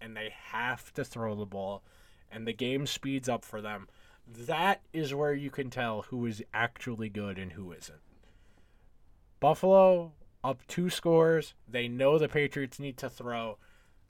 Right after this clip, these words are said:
They had Mac Jones panicking. If his first read wasn't open, he was jumpy. He was trying to get away from the pass rush,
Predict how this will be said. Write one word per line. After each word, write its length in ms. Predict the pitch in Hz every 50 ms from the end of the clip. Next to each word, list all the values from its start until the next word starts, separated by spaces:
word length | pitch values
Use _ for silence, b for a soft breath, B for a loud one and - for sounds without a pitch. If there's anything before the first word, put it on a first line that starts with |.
| _ -
They 180 | 123 120 117
had 320 | 113 139 139 143 147 147 147
Mac 280 | 143 143 143 143 -
Jones 580 | - 135 123 123 123 123 120 117 120 - - - _ - -
panicking. 680 | - - 131 143 147 143 143 - 165 160 156 160 170 - - - _ -
If 120 | - -
his 120 | - 123 -
first 380 | - - 165 185 190 - -
read 160 | 233 240 233 220
wasn't 320 | 226 226 202 214 214 214
open, 380 | 214 202 190 - 175 170 160 - b b b b b
he 120 | - 147
was 200 | 147 139 135 123
jumpy. 580 | - - 156 165 180 170 185 185 185 175 165 b b b b b
He 120 | - 113 107
was 140 | 104 -
trying 320 | - - - 147 143 170 180
to 80 | 180
get 120 | 170 185 180
away 160 | 175 180 175
from 140 | - 175 170
the 60 | 165
pass 340 | - - 170 165 156 - -
rush, 160 | 156 147